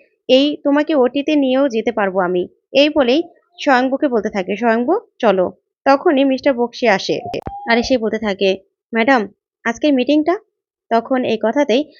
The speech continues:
কৌশিকই বলতে থাকে, "মিটিংটা ক্যান্সেল করে দিন, আমাকে এখন যেতে হবে।" এই বলে জগদ্ধাত্রীর সঙ্গে বেরিয়ে যায় কৌশিকী। তখন জ-, রাজনাথ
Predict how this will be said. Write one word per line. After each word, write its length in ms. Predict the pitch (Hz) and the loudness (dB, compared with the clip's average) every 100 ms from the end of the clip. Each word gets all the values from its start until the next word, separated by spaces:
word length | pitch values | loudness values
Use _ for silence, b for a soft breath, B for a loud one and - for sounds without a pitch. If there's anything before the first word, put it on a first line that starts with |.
| b | b
কৌশিকই 380 | 285 294 339 370 | 2 2 2 0
বলতে 240 | 285 214 | 0 -2
থাকে, 280 | 214 208 185 185 _ - | -4 -6 -6 -6 _ -8
"মিটিংটা 400 | 233 247 277 311 | -4 -2 -2 -2
ক্যান্সেল 340 | 247 220 233 | -2 -2 -4
করে 220 | 208 196 | -2 -2
দিন, 160 | 180 180 - _ _ | 0 -2 -4 _ _
আমাকে 240 | 202 220 262 | -4 -2 -2
এখন 160 | 269 269 | 0 0
যেতে 220 | 214 202 | 0 -2
হবে।" 240 | 185 180 185 _ _ - | -2 -2 -4 _ _ 0
এই 140 | 311 | 2
বলে 180 | 320 349 | 4 2
জগদ্ধাত্রীর 500 | 339 262 269 294 311 | 2 0 0 -2 -4
সঙ্গে 260 | 302 311 302 | -2 -2 -2
বেরিয়ে 380 | 247 233 269 277 | 0 0 0 0
যায় 140 | 214 | -2
কৌশিকী। 480 | 226 190 190 185 180 170 _ _ - | -2 -6 -4 -2 -2 -4 _ _ -6
তখন 300 | 196 190 196 214 b b b 202 | -4 -2 -2 -4 b b b -6
জ-, 240 | 196 233 - | 2 4 4
রাজনাথ 420 | 220 226 233 240 | 2 0 0 -4